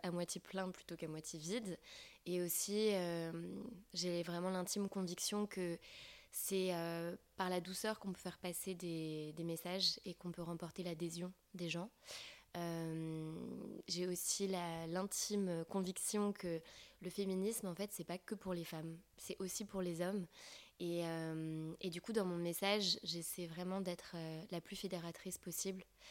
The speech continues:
de taper sur les doigts de personne et juste de poser des, des constats, poser des questions et, euh, et apporter, euh, en tout cas, je, m-, ma solution, voilà,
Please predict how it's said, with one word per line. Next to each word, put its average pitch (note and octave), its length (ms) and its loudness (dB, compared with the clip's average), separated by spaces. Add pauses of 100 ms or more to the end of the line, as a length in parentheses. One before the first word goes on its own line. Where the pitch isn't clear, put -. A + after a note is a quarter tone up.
(340)
de F#3 60 0
taper F3 240 2
sur F#3 160 0
les F3 100 4
doigts E3+ 140 0
de - 40 -6
personne F#3 540 2 (440)
et E3+ 220 2
juste F#3+ 340 2
de D#3+ 500 0 (340)
poser F#3+ 400 4
des, F3 280 2
des F3+ 120 -2
constats, F#3 480 -2
poser F3+ 260 -2
des F3 100 0
questions F#3 480 -2 (460)
et, F#3 260 2
euh, D#3+ 580 -2 (120)
et F3+ 100 0
apporter, F#3+ 580 0
euh, E3+ 240 -2 (1160)
en F#3 120 -2
tout - 120 -10
cas, G3 240 4
je, E3 140 2 (380)
m-, F#3 260 0
ma F#3+ 240 4
solution, G3 580 -2 (260)
voilà, D#3+ 200 -4